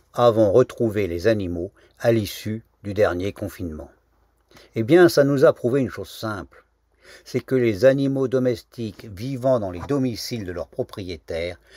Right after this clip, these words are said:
ne peuvent tout simplement pas se passer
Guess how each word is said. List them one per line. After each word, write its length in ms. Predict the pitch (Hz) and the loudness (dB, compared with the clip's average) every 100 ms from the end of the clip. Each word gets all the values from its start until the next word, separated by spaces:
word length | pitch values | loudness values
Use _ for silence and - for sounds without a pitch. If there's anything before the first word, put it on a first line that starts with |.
| - - | -12 0
ne 200 | 127 123 | 4 4
peuvent 400 | - 107 87 - _ | 2 0 0 -8 _
tout 180 | - 165 | 0 0
simplement 800 | - 120 110 - 104 95 95 - _ _ | 0 -2 -2 -4 -8 -6 -6 -8 _ _
pas 240 | 120 98 | 0 0
se 160 | - 92 | -6 -14
passer 640 | 82 - 117 - 101 92 | -2 2 2 -2 -8 -10